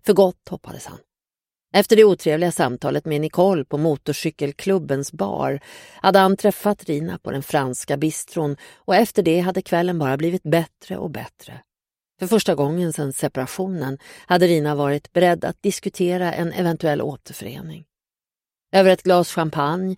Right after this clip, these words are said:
och ett dussin ostron hade Gabriel varsamt tagit upp ämnet.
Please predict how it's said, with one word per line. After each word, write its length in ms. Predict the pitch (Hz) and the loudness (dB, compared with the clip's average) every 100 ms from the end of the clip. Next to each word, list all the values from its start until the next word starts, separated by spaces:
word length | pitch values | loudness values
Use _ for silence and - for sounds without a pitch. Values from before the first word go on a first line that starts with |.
| - - | -12 -20
och 260 | - 220 233 | 2 6 6
ett 160 | 226 - | 4 2
dussin 380 | 220 - 214 | 0 0 -4
ostron 680 | 185 - - - 196 95 101 | -4 -6 -12 -12 -12 -10 -10
hade 220 | 131 147 | -6 -4
Gabriel 560 | 147 185 143 139 170 160 | 2 4 4 2 0 2
varsamt 720 | 180 170 139 - 147 143 - | 4 4 2 -4 -4 -6 -6
tagit 300 | 156 160 - | -6 -6 -6
upp 260 | 127 - | -10 -10
ämnet. 600 | 151 - - - - _ | -12 -12 -14 -16 -18 _